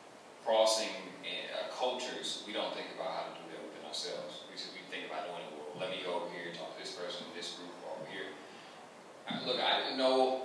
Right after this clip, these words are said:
even about, uh, black Dominican folks until I came up here. And a lot of them don't know about <laughs> black Dominican folks too, 'cause that's a weird thing that I didn't know nothing about. Uh, but this, this is something that we can build understandings amongst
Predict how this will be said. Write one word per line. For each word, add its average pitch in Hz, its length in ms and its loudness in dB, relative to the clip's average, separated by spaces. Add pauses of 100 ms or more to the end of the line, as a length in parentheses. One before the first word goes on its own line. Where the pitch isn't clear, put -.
even 131 240 4
about, - 480 4
uh, - 200 2 (360)
black 113 320 0
Dominican - 460 2
folks - 560 0 (400)
until - 160 4
I - 80 8
came - 160 2
up - 80 -4
here. - 160 -6
And - 100 0
a - 60 2
lot - 160 8
of 104 80 6
them - 160 4
don't - 160 6
know - 160 2
about - 200 0
<laughs> - 40 -2
black - 240 2
Dominican 143 560 2
folks - 320 2
too, 160 240 -2
'cause - 80 -8
that's - 320 2
a 101 80 -6
weird 107 240 -2
thing - 160 -4
that 98 80 -2
I 101 60 4 (100)
didn't - 80 -2
know - 160 -2
nothing - 160 -4
about. - 400 6 (240)
Uh, - 320 8
but 139 240 8
this, - 320 4 (480)
this 170 240 2
is 151 80 2
something 156 480 4
that - 480 4 (800)
we 139 240 0
can 120 240 -2
build 120 640 0
understandings 107 800 -2
amongst - 720 -4